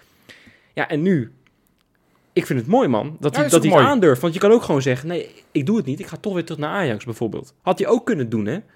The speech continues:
Speaker 1: Had hij wel op rechtsback gemoeten.
Speaker 2: Ja,
Speaker 1: Maar
Speaker 2: P S V had interesse. Dus nee, dit is, dit is positief voor iedereen goed. En dit is, eh, iedereen die het soort van wil twisten dat het slecht is dat Feyenoord zoveel geld heeft uitgegeven aan een speler die het nog niet per se echt bewezen heeft.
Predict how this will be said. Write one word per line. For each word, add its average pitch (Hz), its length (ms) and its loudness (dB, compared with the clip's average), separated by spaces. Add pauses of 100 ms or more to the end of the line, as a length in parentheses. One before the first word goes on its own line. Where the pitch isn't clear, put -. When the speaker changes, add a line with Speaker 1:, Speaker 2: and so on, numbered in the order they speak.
(320)
Speaker 1:
Had 131 140 -2
hij 127 100 -6
wel 156 80 4
op 131 80 0
rechtsback 120 380 -2
gemoeten. 170 420 -4
Speaker 2:
Ja, 214 220 -4 (220)
Speaker 1:
Maar 131 200 2
Speaker 2:
P 131 40 0
S 131 40 -6
V 120 120 0
had 131 120 2
interesse. 135 400 -4
Dus 131 140 -8
nee, 202 220 0
dit 196 220 -8
is, 196 80 -4
dit 202 120 -10
is 202 140 -4
positief 190 380 -2
voor - 120 -8
iedereen 196 260 0
goed. 190 200 -4
En 196 60 -10
dit 180 100 -6
is, - 120 -14 (220)
eh, 151 160 -16
iedereen 175 320 0
die 147 140 -4
het 135 100 -4
soort 170 180 -6
van 143 120 -2
wil 131 140 0
twisten 156 340 -4
dat 123 80 -6
het 117 120 -12
slecht 175 340 -2
is 135 80 -4
dat 123 120 -8
Feyenoord 120 260 -4
zoveel 143 300 0
geld 131 220 -2
heeft 117 260 -4
uitgegeven 123 520 -2
aan 120 60 -8
een 117 60 -8
speler 123 340 -4
die 120 140 -6
het 113 120 -8
nog 113 240 -8
niet 127 240 -8
per 113 180 -2
se 107 60 -8
echt 98 280 -14
bewezen 131 460 -2
heeft. 156 200 -2